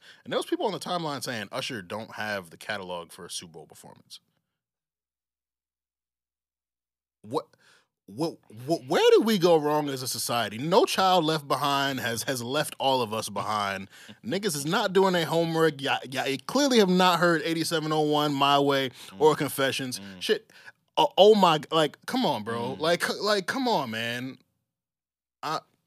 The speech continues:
Speaker 1: take it away. I, like, bro, like
Speaker 2: No, I got you. I, I, I, I think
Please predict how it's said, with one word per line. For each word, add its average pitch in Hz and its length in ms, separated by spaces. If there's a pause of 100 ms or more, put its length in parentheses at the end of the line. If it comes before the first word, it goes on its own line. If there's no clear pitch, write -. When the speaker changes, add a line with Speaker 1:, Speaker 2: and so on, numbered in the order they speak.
(760)
Speaker 1:
take 170 160
it 123 60
away. 98 180 (100)
I, 143 180
like, 135 280
bro, 139 240
like 117 220
Speaker 2:
No, 123 80
I - 20
got 143 320
you. 95 60 (100)
I, 98 60
I, 98 280 (160)
I, 101 40 (140)
I 98 40
think 123 540